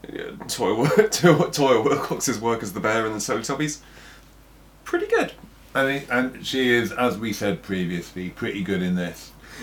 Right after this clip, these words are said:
Speaker 2: Like,
Speaker 1: She is.
Speaker 2: she is great. Her music in this is brilliant.
Speaker 1: It's, uh,
Speaker 2: And I
Speaker 1: yeah.
Speaker 2: forgot how, you forget how good she is. And this morning before I came out, and I was doing my notes and stuff, I actually popped a few of her things on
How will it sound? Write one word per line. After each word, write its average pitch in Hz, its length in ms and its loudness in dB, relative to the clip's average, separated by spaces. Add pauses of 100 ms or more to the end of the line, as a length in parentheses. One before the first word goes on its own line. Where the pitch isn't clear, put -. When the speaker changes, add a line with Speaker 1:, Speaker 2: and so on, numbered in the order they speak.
(120)
Speaker 2:
Like, 107 240 8
Speaker 1:
She 80 60 2
is. - 60 -6
Speaker 2:
she 127 200 0
is 107 120 2
great. 95 280 -2
Her 117 160 -2
music 151 360 6
in 123 140 2
this 113 180 0
is 95 120 -4
brilliant. 95 480 -2 (420)
Speaker 1:
It's, 135 340 4
uh, 120 380 4
Speaker 2:
And 156 80 4
I - 120 12
Speaker 1:
yeah. - 60 8
Speaker 2:
forgot 165 380 8
how, 120 280 6 (380)
you 156 140 2
forget 151 320 6
how 120 120 4
good 131 220 0
she 131 160 0
is. 107 140 2
And 117 140 -2
this - 160 -6
morning 127 400 4
before 110 280 0
I 107 60 4
came 107 280 0
out, 104 300 0 (640)
and 98 80 -4
I 101 120 2
was 90 80 -2
doing 110 300 2
my 101 120 2
notes 104 400 0
and 95 80 -8
stuff, - 380 -8
I 101 160 -2
actually 95 300 -6
popped - 340 -10
a 95 40 -6
few 98 280 -2
of 87 80 -8
her 98 160 -4
things 95 340 -4
on 90 320 0